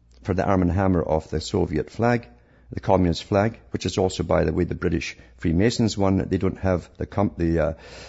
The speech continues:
they, they actually have the arm and the hammer inside the compass. But, um, that's what he had. And he was, he had, he was a next door neighbor. He was given an apartment next to, to Lenin and then Stalin, and crossed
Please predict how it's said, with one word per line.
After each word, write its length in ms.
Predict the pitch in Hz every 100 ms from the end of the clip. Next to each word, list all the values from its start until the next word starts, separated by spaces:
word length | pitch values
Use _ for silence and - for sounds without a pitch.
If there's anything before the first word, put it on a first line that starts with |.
| -
they, 120 | - 92
they 240 | 92 92
actually 460 | 90 101 95 - 85
have 380 | 90 85 82 -
the 120 | 85
arm 340 | 98 90 87
and 140 | 78 82
the 100 | 80
hammer 400 | 80 113 87 78
inside 500 | 80 80 - 78 -
the 200 | - 71
compass. 480 | - 110 - 76 - - - - - - - -
But, 260 | 92 - 104
um, 260 | 90 90 - - - _ _ - - - - - _
that's 580 | - - 62 85 104 -
what 80 | 92
he 80 | 95
had. 120 | 90 104 -
And 100 | 98
he 100 | 123
was, 220 | 104 -
he 220 | - 120
had, 160 | 107 -
he 80 |
was 100 | 113
a 60 | 98
next 200 | 110 -
door 140 | 98
neighbor. 300 | 92 113 113
He 20 | 82
was 100 | 82
given 220 | 95 90
an 40 |
apartment 540 | 82 - 101 - 85 80
next 360 | 85 - -
to, 240 | 87 80 - - - - -
to 300 | - 85 -
Lenin 420 | 92 95 90 82 80
and 140 | 82
then 140 | 82 82
Stalin, 480 | - 90 90 82 - - - - - - -
and 380 | 110 117 95 - -
crossed 440 | 98 92 -